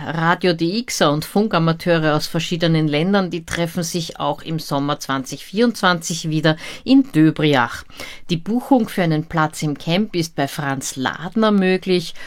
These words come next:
Funkamateure, Familien und Jugendliche zwischen dreizehn, zwischen dreizehnten und siebenundzwanzigsten Juli zwanzig dreiundzwanzig, äh, zwanzig vierundzwanzig sind gerne willkommen.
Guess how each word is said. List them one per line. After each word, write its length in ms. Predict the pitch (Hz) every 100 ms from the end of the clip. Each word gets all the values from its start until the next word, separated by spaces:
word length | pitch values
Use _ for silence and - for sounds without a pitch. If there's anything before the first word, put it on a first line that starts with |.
| -
Funkamateure, 920 | - 254 254 202 196 - 185 170 170
Familien 760 | 165 208 214 196 185 185 185 185
und 300 | 220 226 202
Jugendliche 640 | 185 196 190 170 165 170
zwischen 400 | 165 160 - 160
dreizehn, 680 | 151 147 151 - 165 160 165 - - -
zwischen 400 | - 220 - 185
dreizehnten 560 | 156 156 170 196 170 170
und 180 | 170 165
siebenundzwanzigsten 1300 | - 233 208 185 175 - 156 170 - 170 - 180
Juli 800 | 151 165 180 190 175 147 139 131
zwanzig 480 | - 139 127 - 151
dreiundzwanzig, 840 | - 151 156 - 165 - 170 -
äh, 120 | - -
zwanzig 400 | 165 147 - 160
vierundzwanzig 680 | 175 175 - 156 160 170
sind 300 | - 180 - -
gerne 480 | - 143 131 135 131
willkommen. 640 | 165 196 - 156 160 139